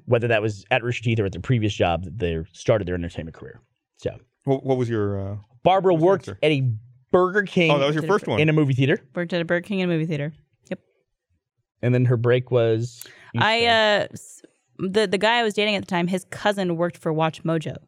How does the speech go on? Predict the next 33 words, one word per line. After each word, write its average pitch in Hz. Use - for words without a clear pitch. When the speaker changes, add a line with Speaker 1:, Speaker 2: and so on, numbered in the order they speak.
Speaker 3:
So 123
Speaker 1:
Right. 156
Speaker 3:
I 151
was 156
able 156
to 147
get 156
a 147
job 147
as 147
a 143
video 151
host 156
for 143
Watch 143
Mojo 147
for -
a 147
few 147
months. -
And -
that 180
was 185
my 190
first 202
time 185
ever, 170
like, 165
in 156
front 160
of 147
a 151
camera. 151